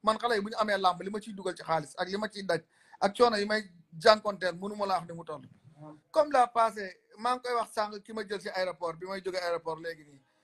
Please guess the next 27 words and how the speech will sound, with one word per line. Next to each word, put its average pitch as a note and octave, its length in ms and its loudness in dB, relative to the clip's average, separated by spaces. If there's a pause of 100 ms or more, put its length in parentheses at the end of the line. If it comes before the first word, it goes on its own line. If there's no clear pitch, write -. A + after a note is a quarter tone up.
(280)
Euh, F#3+ 560 4 (140)
circulation G3+ 580 0
bi F#3 100 -14
am F3+ 140 -6
ma F3+ 80 -6
di F3 80 -8
ko F#3+ 120 -6
expliqué. E3 500 -6 (680)
Euh, F#3 300 2 (120)
ma F#3+ 180 4
yor G#3 140 4
sama G3 280 4
oto, E3+ 260 0 (760)
trois B3+ 300 10
heures G#3 120 2
du G3+ 80 -12
matin, F3+ 280 -4
man F#3 160 -6
kese F#3+ 280 -8
ma F#3 120 -4
ànd E3 240 -8
ci F3 80 -14
àll, D#3+ 220 -2 (120)
man G3+ 220 0
kese G#3+ 220 -4
ma G3 100 -6
ànd. E3+ 200 -2